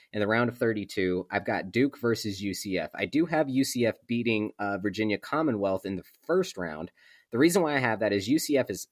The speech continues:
a tough team. I think they're actually gonna do really well. I know people are high on Virginia Commonwealth right now. Don't be.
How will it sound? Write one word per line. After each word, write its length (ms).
a 80
tough 380
team. 440
I 60
think 180
they're 140
actually 240
gonna 160
do 160
really 260
well. 260
I 100
know 120
people 260
are 120
high 220
on 200
Virginia 380
Commonwealth 500
right 160
now. 220
Don't 200
be. 220